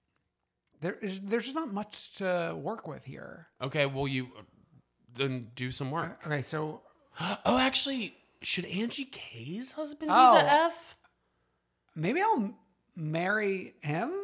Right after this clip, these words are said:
Speaker 2: <gasps> Oh, that's who I wanna marry.
Speaker 1: Yeah.
Speaker 2: Sorry, John Barlow.
Speaker 1: Marry, marry Angie K's husband. Fuck Seth. Kill
Speaker 2: John Barlow.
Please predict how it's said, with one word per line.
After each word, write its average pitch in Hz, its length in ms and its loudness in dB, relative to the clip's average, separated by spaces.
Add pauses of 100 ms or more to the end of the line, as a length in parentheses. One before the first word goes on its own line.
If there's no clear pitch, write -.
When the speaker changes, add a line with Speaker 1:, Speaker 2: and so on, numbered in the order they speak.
(120)
Speaker 2:
<gasps> 196 300 -2
Oh, 185 140 10
that's 202 240 4
who 240 80 4
I 196 80 10
wanna 143 160 4
marry. 92 360 -4 (520)
Speaker 1:
Yeah. 135 80 -2
Speaker 2:
Sorry, 135 240 4
John 113 200 -4
Barlow. 80 400 -10 (600)
Speaker 1:
Marry, 370 540 0
marry 254 400 -2
Angie 262 180 -4
K's 165 240 -4
husband. 151 440 -8
Fuck 196 340 -2
Seth. 143 400 -4 (880)
Kill 165 680 0 (2000)
Speaker 2:
John 95 200 -10
Barlow. 95 300 -14